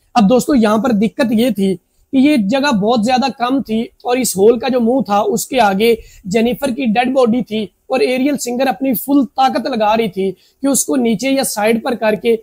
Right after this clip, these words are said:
ऊपर जा सके। जब Jennifer की body को अपना full जोर लगाने के बाद भी Ariel singer उसे हटा नहीं पाती, तो वहां पर थोड़ी देर बाद दम घुटने की वजह से उसकी भी मौत हो जाती है।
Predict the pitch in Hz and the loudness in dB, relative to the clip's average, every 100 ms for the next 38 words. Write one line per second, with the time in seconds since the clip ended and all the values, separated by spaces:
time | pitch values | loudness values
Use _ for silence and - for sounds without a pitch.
0 | _ - 262 294 240 208 196 180 151 151 | _ -4 -2 0 2 2 0 -4 -8 -10
1 | _ _ _ _ - 262 226 254 247 - | _ _ _ _ -4 2 4 4 2 2
2 | 254 285 233 226 262 277 247 277 277 247 | 4 4 6 4 4 2 2 0 -2 0
3 | 277 226 240 262 226 220 254 277 226 214 | 0 4 2 2 -2 -2 -2 0 2 2
4 | 196 240 427 220 247 262 - 220 226 254 | 0 -2 2 2 2 -4 -4 -4 -2 -2
5 | 226 254 196 190 247 277 262 208 190 233 | -4 -6 -6 -2 -2 0 -2 -2 -4 -4
6 | 220 - _ - 285 226 233 214 269 - | -4 -6 _ -8 -2 0 0 -2 -4 -2
7 | 240 285 254 247 233 226 226 254 208 196 | 0 0 2 2 2 2 0 -2 -2 0
8 | 226 233 240 214 226 247 427 262 - 262 | 0 0 0 0 0 -2 -2 -4 -2 0
9 | 208 247 226 226 226 190 180 170 - 165 | 0 2 0 2 2 2 0 -2 -4 -6
10 | 143 | -6